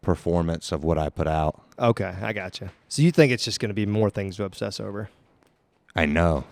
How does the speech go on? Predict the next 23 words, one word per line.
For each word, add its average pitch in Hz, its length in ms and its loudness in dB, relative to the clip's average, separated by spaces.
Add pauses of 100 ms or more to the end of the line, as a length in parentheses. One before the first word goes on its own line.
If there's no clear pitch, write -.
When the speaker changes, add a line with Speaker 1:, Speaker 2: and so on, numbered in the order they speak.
(100)
Speaker 1:
'cause 87 140 0
I've 101 140 4
had 107 240 6
it. 78 240 -2
Speaker 2:
Gotcha. - 100 -12
Speaker 1:
I 95 120 0
had 107 180 2
it 95 140 0 (100)
when 92 120 -4
I 90 100 0
first 110 320 2
got 107 100 -2
my 98 120 -2
Instagram. 82 440 -6
I 82 80 -2
had 95 200 4
it, 78 200 -4
and 82 120 -6
I 82 40 -4
would 80 100 -6
post 92 220 0
a - 40 -20
picture, 87 360 -4